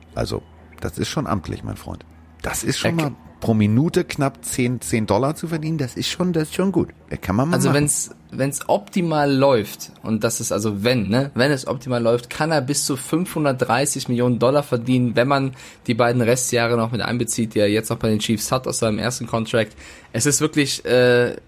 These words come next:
Speaker 2: ja, schwer in Worte zu fassen. Ich
Speaker 1: Ich
Speaker 2: bin
Speaker 1: find's
Speaker 2: auch
Speaker 1: super.
Speaker 2: Ja, ich bin hin und her gerissen. Also ich finde es sehr, sehr krass. Ähm,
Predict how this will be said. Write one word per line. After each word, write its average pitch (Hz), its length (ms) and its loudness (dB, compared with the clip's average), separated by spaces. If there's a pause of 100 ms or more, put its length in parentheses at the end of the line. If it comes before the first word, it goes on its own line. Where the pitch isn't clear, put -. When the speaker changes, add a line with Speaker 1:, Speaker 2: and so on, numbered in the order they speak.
Speaker 2:
ja, 110 180 0
schwer 123 240 0
in 127 160 -2
Worte 120 260 0
zu 120 140 -8
fassen. 117 400 -4 (460)
Ich - 160 -2
Speaker 1:
Ich - 40 -8
Speaker 2:
bin - 60 -8
Speaker 1:
find's 170 200 2
Speaker 2:
auch 131 100 2
Speaker 1:
super. 92 320 0 (760)
Speaker 2:
Ja, 147 320 0
ich 196 140 -2
bin 190 120 2
hin 202 180 4
und 220 100 4
her 208 160 4
gerissen. 117 380 0
Also 110 120 -2
ich 123 100 -4
finde 185 200 0
es 170 100 0
sehr, 147 280 2
sehr 160 160 2
krass. - 560 -2
Ähm, 131 400 -2